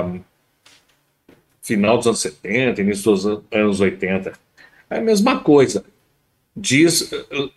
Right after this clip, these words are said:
às vezes, muita gente que ligava pro M P não era a polícia, às vezes, pra contar o que aconteceu. A polícia queria contar pra que nós fôssemos pras delegacias deles e citássemos eles nas matérias.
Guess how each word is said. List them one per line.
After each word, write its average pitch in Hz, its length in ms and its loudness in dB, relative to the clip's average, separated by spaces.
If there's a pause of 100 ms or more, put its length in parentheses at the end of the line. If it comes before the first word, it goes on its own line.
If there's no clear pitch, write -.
(140)
às 120 220 2
vezes, 151 520 0
muita 170 480 4
gente 139 300 -2
que - 80 -4
ligava 107 420 0
pro 107 160 -2
M 92 160 -4
P 147 360 0
não 123 180 0
era 180 220 2
a - 20 0
polícia, 131 680 -2
às 98 100 -2
vezes, 98 400 -2 (220)
pra 110 100 -4
contar 110 500 2
o 113 80 2
que 117 80 -2
aconteceu. 98 680 -6
A 85 40 -8
polícia 120 420 0
queria 135 400 0
contar 117 500 -2
pra 147 140 -4
que 165 100 -10
nós 156 200 -4
fôssemos 156 360 -6
pras 143 260 -4
delegacias 160 760 -2
deles 135 480 -2 (180)
e 135 80 0
citássemos 139 960 0
eles 104 380 0
nas 95 180 -4
matérias. 95 600 -8